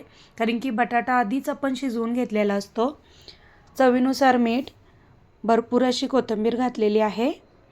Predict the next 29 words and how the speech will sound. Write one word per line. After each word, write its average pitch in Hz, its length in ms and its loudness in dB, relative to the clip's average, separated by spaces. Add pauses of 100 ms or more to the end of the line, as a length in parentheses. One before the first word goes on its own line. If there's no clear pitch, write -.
(840)
दोन 254 320 4
तीन 277 200 4
मिनटं 285 260 2
हा 285 120 0
बटाटा 247 440 2
आता 247 220 0
भाजून 233 400 -2
घ्यायचा 240 360 0
आहे 220 300 -2 (340)
आणि 220 260 -4
झाकून 247 440 -2
गॅस 240 300 0
बंद 233 260 0
करून 226 320 -2
देते 220 300 -2
मी. 254 200 0 (640)
एक 202 180 -6
दोन 233 240 4
मिनटामध्ये 226 520 0
भाजी 220 320 -2
आपली 214 320 -4
छान 233 400 -4
तयार 214 260 2
झालेली 202 380 -2
आहे 196 200 -6
बघा. 202 380 -2 (2000)
तर 196 120 -8
मस्त 220 420 -6
अशी 254 340 -2